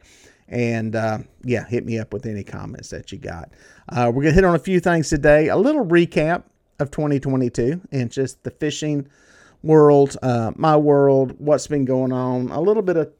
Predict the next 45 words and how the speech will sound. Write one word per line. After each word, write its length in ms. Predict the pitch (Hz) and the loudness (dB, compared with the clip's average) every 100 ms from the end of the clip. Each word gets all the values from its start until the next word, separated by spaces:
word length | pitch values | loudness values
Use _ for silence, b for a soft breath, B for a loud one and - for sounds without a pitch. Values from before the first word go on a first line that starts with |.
| - | -14
talk 380 | - 175 165 156 | -4 -2 -2 -2
about 340 | 143 139 - | 0 0 -2
the 60 | 139 | 0
tournament 460 | 226 220 214 156 | 2 2 0 -2
world, 380 | 175 175 180 170 | -2 0 -2 -4
what's 220 | 160 - | -6 -8
going 240 | - 143 143 | -8 -6 -4
on 180 | 143 | -4
there. 340 | 139 143 139 139 B B B B | -2 0 -2 -4 B B B B
Uh, 180 | - 135 | -6 -4
some 200 | 127 131 | -4 -6
stuff 200 | - 139 | -4 -4
I'm 120 | 131 | -4
gonna 100 | 131 | -6
try 260 | 120 - 494 339 | -6 -8 -8 -4
to 80 | |
do 220 | - 123 127 | -2 -2 0
this 260 | 120 - | -2 -2
year. 240 | 147 240 285 _ _ - | -4 -4 -6 _ _ -12
And 720 | 135 131 131 135 135 135 139 | -8 -4 -4 -4 -2 -4 -4
we're 80 | 143 | -6
gonna 120 | 160 | -8
talk 160 | 165 156 | -8 -8
a 40 | |
little 100 | 170 | -8
bit 140 | 170 175 | -6 -8
about 220 | 180 - | -10 -10
the 120 | - | -8
A 100 | 170 | -6
C 260 | - 202 165 | -6 -4 -2
A. 220 | 156 208 | -2 -4
Hadn't 260 | 185 165 | -8 -8
heard 160 | 160 160 | -8 -6
much 260 | 156 135 - | -8 -10 -10
from 140 | 147 | -8
them 220 | 151 156 | -6 -4
lately, 440 | 147 156 - 175 170 B B B | -2 -2 -2 -4 -6 B B B
on 100 | 147 | -4
my 160 | 151 147 | -2 -2
podcast 600 | 139 120 127 131 120 - | -2 -2 -2 -2 -2 -4
at 60 | |
least. 280 | 104 135 147 | -2 -2 -2
They're 100 | 160 | -6
still 260 | 151 - 143 | -6 -4 -4
around. 560 | 113 117 120 147 156 | -2 -4 -4 -4 -8